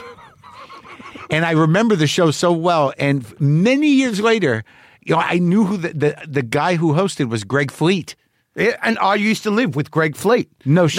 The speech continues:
Speaker 1: shit.
Speaker 2: the comic. I, yeah, Greg Fleet and I were best friends. Like, jo-, joined at the hip.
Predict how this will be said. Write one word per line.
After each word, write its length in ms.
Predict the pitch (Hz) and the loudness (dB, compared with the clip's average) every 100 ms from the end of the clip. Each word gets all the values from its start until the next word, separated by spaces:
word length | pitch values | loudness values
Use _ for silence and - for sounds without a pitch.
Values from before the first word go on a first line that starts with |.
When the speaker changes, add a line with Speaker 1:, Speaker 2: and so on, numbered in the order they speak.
| 190 | 0
Speaker 1:
shit. 100 | 107 | 0
Speaker 2:
the 60 | 190 | -2
comic. 380 | 190 247 240 | 0 -2 -2
I, 80 | 156 | -4
yeah, 180 | 170 220 | -2 -2
Greg 300 | 185 254 - | 0 -2 -2
Fleet 180 | 233 226 | -2 -2
and 100 | 208 | -2
I 120 | 208 | -4
were 100 | 196 | -4
best 280 | 151 185 - | -4 -4 -4
friends. 480 | 220 240 175 - - | -8 -6 -8 -12 -6
Like, 240 | 156 147 - - - | -4 -4 -10 -20 -18
jo-, 260 | 147 190 165 | -6 -2 -2
joined 440 | 147 175 202 220 | -2 0 0 0
at 100 | 208 | -2
the 80 | - | -4
hip. 300 | 160 202 - | -6 -6 -8